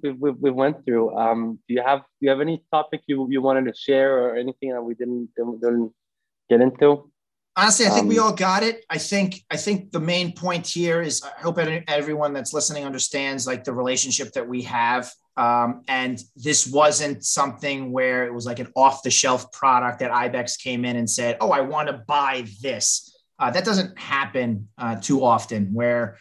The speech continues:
Speaker 2: you know, there's a deal to be made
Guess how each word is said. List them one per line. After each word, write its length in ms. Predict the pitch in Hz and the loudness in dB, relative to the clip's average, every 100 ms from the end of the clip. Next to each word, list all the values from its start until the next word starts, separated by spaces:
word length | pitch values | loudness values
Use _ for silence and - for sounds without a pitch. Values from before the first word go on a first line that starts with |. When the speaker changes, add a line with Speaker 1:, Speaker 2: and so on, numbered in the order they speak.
| _ _ _ | _ _ _
Speaker 2:
you 100 | 156 | -4
know, 320 | 143 123 110 - _ - | 0 0 -2 -12 _ -4
there's 400 | 160 151 - - _ _ _ _ | 0 0 -4 -12 _ _ _ _
a 120 | 147 139 | -2 -2
deal 400 | 117 151 190 190 | -2 2 4 2
to 140 | 190 | 0
be 140 | 165 170 | 0 0
made 480 | 156 147 147 147 | 2 0 0 -2